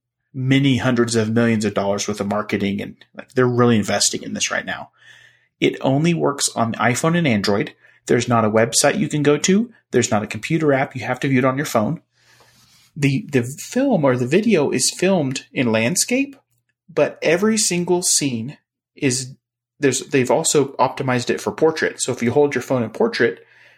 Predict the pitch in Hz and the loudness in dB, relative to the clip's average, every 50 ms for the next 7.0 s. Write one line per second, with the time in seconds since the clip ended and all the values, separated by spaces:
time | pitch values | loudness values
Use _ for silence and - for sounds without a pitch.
0 | _ _ _ _ _ _ _ - 139 139 135 - - - 143 139 - 143 143 143 | _ _ _ _ _ _ _ 0 0 0 0 0 -2 -4 -2 0 0 0 0 0
1 | 139 - 123 110 113 120 135 147 147 139 139 - - 135 135 131 123 117 110 113 | 0 0 0 0 0 0 0 0 0 0 0 0 0 0 0 0 0 0 0 -2
2 | 120 123 123 - - 120 117 113 110 107 98 - - - 147 139 - - 120 110 | -2 -2 -2 -2 0 2 2 2 2 0 -2 -4 0 0 2 2 2 0 0 -2
3 | 110 - _ - - - _ - - 131 127 127 123 120 117 - 123 120 110 110 | -4 -8 _ -20 -20 -20 _ -6 -2 0 0 2 0 0 -2 0 2 2 2 4
4 | 127 135 - - 131 120 123 120 120 117 110 104 - 90 - - - 151 143 135 | 2 0 0 0 0 2 2 2 2 0 -2 -2 -4 -4 -4 -2 0 2 4 4
5 | 131 113 107 101 95 - - - 104 104 - 110 98 - 101 98 107 - - - | 4 4 4 2 -2 -4 -6 -6 -2 -2 -2 -2 -2 -2 -2 -4 -4 -4 -4 -2
6 | 120 135 131 - 139 147 - 151 127 - - - 139 127 - - 190 202 226 233 | -2 0 0 0 0 0 0 -2 -4 -4 0 0 0 0 2 2 0 0 0 -2